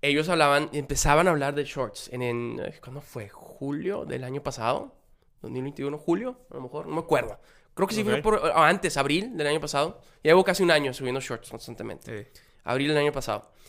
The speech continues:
Speaker 1: Entonces, ellos hablaban de que sí, YouTube va a empezar con shorts y no sé qué, no sé qué. Y ya, ya estaba ahí, la, ya, ya tenía algo de información. Después un amigo, un amigo en común que se llama, bueno, este, se llama Gus Apiain. Él tenía un canal
Speaker 2: Ah,
Speaker 1: de
Speaker 2: sí,
Speaker 1: YouTube.
Speaker 2: sí.
Speaker 1: ¿Sí lo ubicas?
Speaker 2: Sí.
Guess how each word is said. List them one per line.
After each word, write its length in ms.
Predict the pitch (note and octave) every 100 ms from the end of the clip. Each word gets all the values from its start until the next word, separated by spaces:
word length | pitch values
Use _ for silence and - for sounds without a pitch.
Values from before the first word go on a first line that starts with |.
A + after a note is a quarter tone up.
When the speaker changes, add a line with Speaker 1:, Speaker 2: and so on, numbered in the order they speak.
| - - -
Speaker 1:
Entonces, 400 | - D#3+ D#3+ F3
ellos 200 | E3 E3+
hablaban 240 | F#3 F3 F3
de 100 | E3+
que 80 | C#3+
sí, 260 | - F3 E3+
YouTube 480 | E3+ E3+ F3+ F#3
va 60 | F3
a 20 |
empezar 260 | D3+ - C3+
con 120 | B2
shorts 340 | A#2+ D3 D3+
y 20 | C3+
no 40 |
sé 100 | B2+
qué, 140 | - B2+
no 60 |
sé 100 | A#2+
qué. 140 | - - _ _ _ _ -
Y 100 | C#3+
ya, 160 | C#3+
ya 100 | D3
estaba 260 | D3 D#3 D3+
ahí, 300 | D3 C#3 C#3
la, 600 | C#3+ C3+ A#2 - - - C#2+
ya, 380 | G#2 A#2 B2+ B2+
ya 180 | C#3
tenía 360 | D3 E3+ E3 D#3+
algo 200 | E3 E3
de 60 | E3+
información. 440 | D#3+ C#3 A#2+ A2 - - _ - _
Después 280 | - D3+ F3
un 80 | G#3
amigo, 420 | G#3 F#3+ D#3+ D#3+
un 100 | D3
amigo 220 | D3 D3+
en 80 | D#3
común 300 | D3+ C#3+ C3+
que 100 | C3+
se 60 | -
llama, 120 | B2+
bueno, 220 | C#3+ A2+
este, 520 | A#2+ - - A#2+ A2
se 60 | G#2+
llama 140 | A#2 C3
Gus 220 | C3 C3
Apiain. 420 | - C3 B2 C#3+ _ - - -
Él 140 | -
tenía 180 | B2+ C#3
un 60 | C3+
canal 220 | C#3 C3+
Speaker 2:
Ah, 20 |
Speaker 1:
de 60 | B2
Speaker 2:
sí, 60 | C#3
Speaker 1:
YouTube. 240 | B2+ D3 D3+
Speaker 2:
sí. 60 |
Speaker 1:
¿Sí 80 | D3
lo 60 | D#3
ubicas? 240 | D#3 B3+
Speaker 2:
Sí. 320 | - G#2 G2+